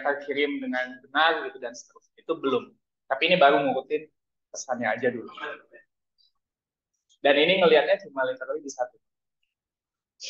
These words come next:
Oke, ini udah pasti ya. Jadi nggak mungkin, nggak mungkin event ini, nggak mungkin event ini lebih dulu dari event ini.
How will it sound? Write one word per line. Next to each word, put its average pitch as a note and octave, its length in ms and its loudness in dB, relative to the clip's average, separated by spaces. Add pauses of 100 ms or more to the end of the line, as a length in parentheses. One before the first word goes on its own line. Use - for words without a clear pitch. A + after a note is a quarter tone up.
(760)
Oke, A#2+ 120 -2 (120)
ini E3 160 0
udah A3+ 160 8
pasti F3+ 320 6
ya. C3 80 6
Jadi F#3 240 4
nggak E3+ 120 10
mungkin, A3 440 4 (320)
nggak D#3+ 160 8
mungkin A3 320 -2
event D#3 320 4
ini, B2 200 -10 (1500)
nggak D#3 160 6
mungkin F3 320 0
event D3+ 300 -2 (100)
ini C3+ 120 -12 (920)
lebih F3 320 6
dulu D3+ 280 8
dari D#3 360 4 (720)
event C#3 320 0
ini. A2+ 120 -12